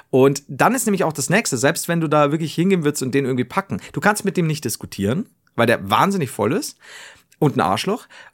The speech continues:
Äh, und B, wenn du ihn, selbst wenn du sagen willst, du hättest mit dem irgendwie, der geht dich noch an, du hättest eine Schlägerei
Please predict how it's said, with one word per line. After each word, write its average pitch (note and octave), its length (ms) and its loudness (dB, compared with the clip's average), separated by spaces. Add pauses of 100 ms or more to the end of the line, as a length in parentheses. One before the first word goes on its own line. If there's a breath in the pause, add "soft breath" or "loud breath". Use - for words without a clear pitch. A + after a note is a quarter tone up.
(140)
Äh, D3+ 160 4
und D3+ 320 -2
B, E3 360 0
wenn E3+ 100 4
du E3 100 -2
ihn, D3+ 300 -6
selbst G3 360 2
wenn A#3+ 180 4
du E3+ 60 2
sagen D3 280 4
willst, G#2 160 -4
du C3 40 4
hättest E3+ 180 0
mit F3 120 0
dem E3 120 0
irgendwie, D#3 220 0
der D3 100 4
geht D#3 200 -2
dich G#3 160 -2
noch C#3 160 -2
an, G2+ 160 -4
du G#2 80 0
hättest - 200 -4
eine D#3+ 60 -4
Schlägerei D#3 600 2